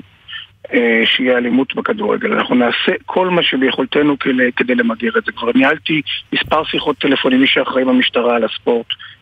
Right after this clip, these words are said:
יהיה לי פגישות איתו ויחד עם יושב ראש המנהלת. אנחנו נעשה כל מה שיש ביכולתנו, אבל אני עדיין אומר, אני נגד עונשים קולקטיביים, אני לא חושב שזה פותר את הבעיה, ורא-, וראינו שעד לרגע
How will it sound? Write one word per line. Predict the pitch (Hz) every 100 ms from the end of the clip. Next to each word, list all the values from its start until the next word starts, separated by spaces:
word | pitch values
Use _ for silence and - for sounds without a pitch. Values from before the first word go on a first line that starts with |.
| _
יהיה | 123 131
לי | 139
פגישות | 127 123 127 135
איתו | - 147 127
ויחד | 123 - 127
עם |
יושב | 113 127
ראש | 117 123
המנהלת. | 120 117 110 113 - - - -
אנחנו | 131 131 135 135
נעשה | 131 - - - 190
כל | - 196 240 - - - -
מה | 143 156
שיש | 151 135
ביכולתנו, | 139 123 127 131 120 117
אבל | 139 123 139 147 208 _ _ _ -
אני | 147 135
עדיין | 127 143 147
אומר, | 135 151 175
אני | 143 139
נגד | 147 156 139
עונשים | 120 113 - 117
קולקטיביים, | 113 - - 196 214
אני | 139
לא | 135 185
חושב | 208 220 - 196
שזה | 185 165
פותר | 170 196
את | 208
הבעיה, | 214 262 269
ורא-, | 269 277 - - - -
וראינו | 196 233 247 262 269 254
שעד | 220 202
לרגע | 196 196